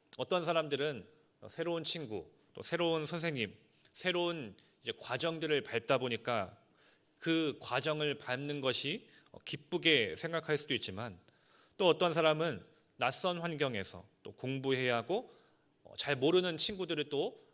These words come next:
만나고 사귀어야 한다는 부담감도 아마 있을 것입니다.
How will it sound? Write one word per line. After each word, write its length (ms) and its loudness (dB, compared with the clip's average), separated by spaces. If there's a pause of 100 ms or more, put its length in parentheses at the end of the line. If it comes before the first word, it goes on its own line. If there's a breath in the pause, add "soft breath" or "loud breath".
만나고 640 -2
사귀어야 580 -2
한다는 400 -2 (340 soft breath)
부담감도 1080 -2
아마 340 -6
있을 240 -6
것입니다. 500 -10